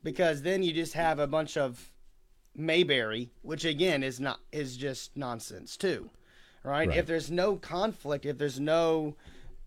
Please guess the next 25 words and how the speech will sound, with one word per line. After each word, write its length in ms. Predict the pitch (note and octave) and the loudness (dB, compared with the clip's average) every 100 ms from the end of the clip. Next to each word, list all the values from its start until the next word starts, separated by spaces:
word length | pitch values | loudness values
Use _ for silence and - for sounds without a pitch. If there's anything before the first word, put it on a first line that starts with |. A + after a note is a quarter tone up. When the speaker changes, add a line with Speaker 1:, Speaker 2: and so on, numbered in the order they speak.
| - - - | -16 -14 -10
Speaker 1:
villain, 760 | C#3+ C#3+ F3 F3+ A#2 G#2+ C#3+ D3+ - _ _ - - - | -6 4 6 6 4 2 0 -2 -12 _ _ -20 -20 -16
then 320 | C#3+ C#3+ F#3+ | -4 2 4
there's 260 | E3+ E3 C#3 | 4 2 2
no 240 | D#3 E3+ F3+ | 2 2 4
need 420 | D#3 D#3 F#3+ F3+ | 2 0 0 -2
for 120 | D3+ | -2
the 120 | C3+ | 0
resolution 680 | C3 C#3 C#3 B2+ B2 B2 C#3 | 2 2 0 -2 -4 -4 -4
and 160 | A#2 C#3 | -2 0
no 160 | D#3 D#3 | 2 2
need 360 | D3 D#3+ D3 | 0 0 -2
for 500 | - C#3+ C#3 B2+ A#2 _ | -2 0 2 0 -4 _
a 100 | C#3+ | -8
perfect 380 | - D#3+ D3+ B2+ | -6 -4 -4 0
bow 260 | C#3+ C#3+ C3 | 2 4 2
on 100 | A2+ | -2
top 280 | C3+ C3 | -4 -4
at 100 | A#2 | -6
the 140 | A#2+ A#2 | -6 -6
end 100 | B2 | -6
of 120 | F#2 | -8
the, 120 | F#2+ - | -10 -8
of 140 | A#2+ | -8
the 80 | G#2+ | -8
movie. 440 | A2+ F3 A2+ - | -2 -2 -2 -10